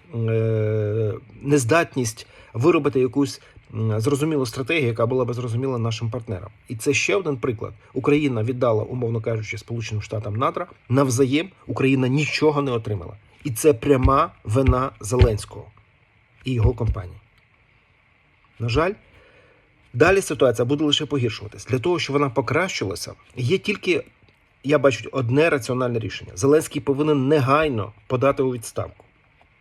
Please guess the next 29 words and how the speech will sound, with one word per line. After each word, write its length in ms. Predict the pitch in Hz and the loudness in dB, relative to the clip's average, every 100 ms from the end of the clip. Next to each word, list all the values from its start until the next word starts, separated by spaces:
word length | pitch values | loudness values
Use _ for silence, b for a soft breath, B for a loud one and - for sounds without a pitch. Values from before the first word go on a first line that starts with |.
| _ - - | _ -14 -12
Стефанчука 600 | - 139 135 135 135 156 | -2 0 2 0 2 2
потрібно 400 | 147 127 147 139 | 2 -2 2 2
невідкладно 760 | 139 160 156 - 143 160 139 110 | 4 2 0 2 4 4 0 -2
переобрати 580 | 123 131 117 131 139 | 0 2 2 2 0
з 40 | 120 | -4
посади 380 | - 113 127 117 | -6 -4 -2 0
голови 300 | 127 127 131 | 0 0 -2
Верховної 460 | 113 110 110 110 | -2 -4 -2 0
Ради, 200 | 135 151 113 | 0 -2 -6
тому 140 | 117 | -6
що 140 | 107 | -6
це 160 | 107 117 | -4 -4
людина, 420 | 113 113 110 113 B B B B - - 110 | -2 -4 -4 -6 B B B B -20 -16 -10
яка 600 | 113 120 113 117 113 113 | -4 -2 0 0 0 -2
не 160 | 113 135 | -2 -2
має 300 | 127 120 107 | -2 -2 -2
власного 440 | 113 110 113 110 | 0 0 0 -4
бачення, 400 | 113 180 - 135 | 0 -2 -2 -6
власної 420 | 110 117 113 117 | 0 0 0 -4
волі. 440 | 110 110 156 - - | -2 0 -2 -2 -4
Він 200 | 127 131 | -2 0
розумний, 560 | 131 120 240 156 107 - | 0 0 -2 -2 -8 -12
Стефанчук, 600 | - 117 120 110 101 - B B B | -8 -4 -4 -6 -12 -18 B B B
але 440 | 107 110 160 190 180 - - - | -8 0 2 0 -2 -10 -16 -6
він, 240 | 135 127 | -2 0
поза 240 | 143 143 | 0 0
сумнівом, 480 | 117 156 151 131 117 | 0 -2 -2 0 0
не 60 | 123 | 0
має, 300 | 139 127 | 0 0